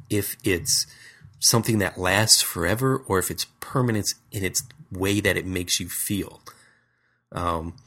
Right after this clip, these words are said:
you know, which goes back to the whole, you know, um, uh,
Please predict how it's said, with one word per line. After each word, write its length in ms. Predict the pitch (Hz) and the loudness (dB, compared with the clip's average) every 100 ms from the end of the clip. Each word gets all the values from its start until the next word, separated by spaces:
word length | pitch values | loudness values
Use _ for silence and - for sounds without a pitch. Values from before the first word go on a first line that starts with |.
| - | 6
you 80 | 127 | 8
know, 100 | 127 | 10
which 200 | 113 - | 8 6
goes 180 | 110 98 | 4 4
back 240 | 95 95 | 2 0
to 80 | 87 | -2
the 80 | 90 | -2
whole, 320 | 95 90 87 - | 0 -2 -4 -6
you 140 | 101 | -4
know, 260 | 85 78 85 - | -2 -4 -8 -6
um, 400 | 98 85 85 82 - - - - - _ _ _ - | -2 -2 -2 -8 -12 -16 -18 -20 -20 _ _ _ -12
uh, 300 | - 58 | -10 -12